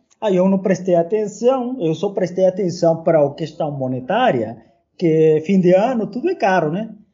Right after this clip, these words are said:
Então eu queria pagar o meu, o mais barato, mas o mais barato me saiu caro. O que acontece que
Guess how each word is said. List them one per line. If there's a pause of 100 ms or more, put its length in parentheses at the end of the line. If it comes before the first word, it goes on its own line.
(320)
Então
eu
queria
pagar
o
meu,
o
mais
barato,
mas
o
mais
barato
me
saiu
caro. (640)
O
que
acontece
que